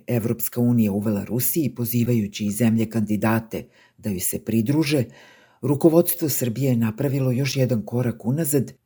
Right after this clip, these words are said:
time što je omogućilo početak rada R T Balkana kao uvod u pokretanje istoimene televizije.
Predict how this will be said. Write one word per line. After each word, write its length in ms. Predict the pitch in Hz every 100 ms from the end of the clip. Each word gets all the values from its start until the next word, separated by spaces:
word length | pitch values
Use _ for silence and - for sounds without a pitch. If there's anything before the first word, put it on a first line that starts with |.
| _
time 240 | - 151 147
što 180 | - 143
je 60 |
omogućilo 800 | 131 123 113 131 131 135 120 104
početak 520 | 127 127 127 - 117
rada 420 | 123 110 98 101 -
R 180 | 107
T 160 | 107 -
Balkana 600 | - - - 120 160 156 - - _
kao 180 | - 160
uvod 340 | 135 123 139
u 100 | 123
pokretanje 640 | - - 120 120 127 120 110
istoimene 720 | - 127 - 120 113 104 101
televizije. 640 | 120 110 110 101 - -